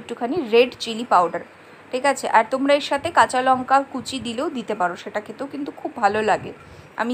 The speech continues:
দিতে ভুলে গিয়েছিলাম। এবার এগুলোকে আমি এরকম টাইপের shape করে নিচ্ছি। আসলে আমি এক হাতে ধরে করছিলাম তো ভিডিওটা, তাই জন্য একটু অসুবিধা হয়েছে।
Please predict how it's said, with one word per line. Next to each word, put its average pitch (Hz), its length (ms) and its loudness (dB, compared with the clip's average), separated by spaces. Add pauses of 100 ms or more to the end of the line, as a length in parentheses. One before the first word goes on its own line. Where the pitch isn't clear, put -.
দিতে 233 220 -6
ভুলে 226 280 0
গিয়েছিলাম। 208 440 -6 (760)
এবার 269 260 2
এগুলোকে 339 380 0
আমি 269 160 2
এরকম 240 300 -2
টাইপের 254 300 -2
shape 240 240 -2
করে 226 200 -2
নিচ্ছি। - 240 -12 (420)
আসলে 233 280 -4
আমি 240 80 -2 (120)
এক 196 120 -2
হাতে 226 180 -2 (160)
ধরে 233 160 0 (100)
করছিলাম 233 460 -4
তো 320 40 -4 (100)
ভিডিওটা, 254 380 0 (420)
তাই 269 180 8
জন্য 302 180 2
একটু 302 100 4 (100)
অসুবিধা 240 440 -2
হয়েছে। 196 280 -4